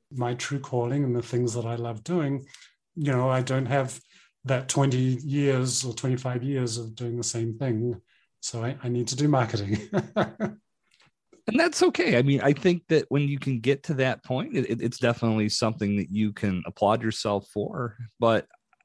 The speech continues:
Speaker 2: to get to that point, you have to put in the time and you have to put in the effort in the early stages. And who knows, maybe tomorrow is when that big breakthrough hits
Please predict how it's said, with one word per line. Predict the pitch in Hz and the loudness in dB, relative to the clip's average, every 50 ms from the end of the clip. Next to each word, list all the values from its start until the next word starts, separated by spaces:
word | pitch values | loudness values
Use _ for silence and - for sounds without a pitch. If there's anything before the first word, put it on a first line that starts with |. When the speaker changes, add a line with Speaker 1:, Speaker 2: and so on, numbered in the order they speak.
| _ - 117 | _ -8 -6
Speaker 2:
to | - - 117 | -2 -2 0
get | 110 123 185 208 | 2 2 2 2
to | - | 4
that | 240 165 113 - | 2 2 2 2
point, | - 120 101 95 | 0 -2 0 0
you | 107 98 | 0 0
have | 95 113 131 - | 0 0 0 0
to | - 127 | -2 -4
put | - 135 120 | -2 0 0
in | 120 120 | 0 0
the | 120 | -2
time | 110 - - 117 139 156 139 101 | -4 -2 -2 -2 -2 -2 -2 -4
and | 90 | -4
you | 90 90 | -4 -4
have | 101 98 95 | -4 -4 -4
to | - 92 | -6 -8
put | - - 98 | -4 -2 -2
in | 101 95 | -2 -2
the | 95 78 85 | -2 -2 -4
effort | 98 104 - 95 92 | -4 -4 -2 -2 -2
in | 95 92 92 | -2 -2 -4
the | 80 71 | -4 -4
early | 87 95 95 95 92 | -2 -2 -2 -2 -2
stages. | - - - 98 110 135 123 95 85 87 | -4 -2 0 0 2 2 0 -2 -4 -4
And | 92 90 87 _ _ _ _ _ _ _ - | -6 -8 -8 _ _ _ _ _ _ _ 2
who | 185 180 | 4 4
knows, | 156 165 190 165 110 92 | 4 4 4 2 2 2
maybe | 107 117 131 139 139 | 2 2 2 2 0
tomorrow | 135 - 117 110 113 135 180 151 117 104 | 0 0 2 2 2 4 4 4 4 4
is | 98 90 | 2 0
when | 101 104 101 | 0 -2 -2
that | 98 98 92 - - - _ _ | -2 -4 -4 -6 -10 -16 _ _
big | - 110 120 117 - | 0 0 0 0 2
breakthrough | 190 202 214 175 - - 117 101 95 | 4 4 4 2 2 0 2 2 2
hits | 85 90 92 82 - - - - | 2 0 -2 -2 -2 -6 -10 -6